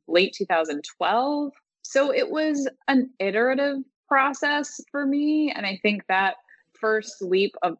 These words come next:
like, quitting my job was the first big hurdle for me. And at the time I was, I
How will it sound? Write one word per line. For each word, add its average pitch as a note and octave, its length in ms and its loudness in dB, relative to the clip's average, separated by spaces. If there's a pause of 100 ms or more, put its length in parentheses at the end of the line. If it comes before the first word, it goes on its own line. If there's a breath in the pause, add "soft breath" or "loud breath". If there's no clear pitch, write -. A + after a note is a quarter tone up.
(100)
like, A3 140 4
quitting F#4+ 300 0
my B3+ 140 0
job D#3 420 2
was D#3+ 340 -2 (100)
the D#3+ 140 4 (120)
first D#3 520 0
big D3 260 2 (160)
hurdle A#2 480 0 (100)
for G2+ 140 0
me. E2+ 320 0 (140)
And F#3 100 2
at F#3 140 2
the F#3 80 -6
time G3 580 -2
I E3+ 300 0
was, D#3+ 720 -2
I - 40 -14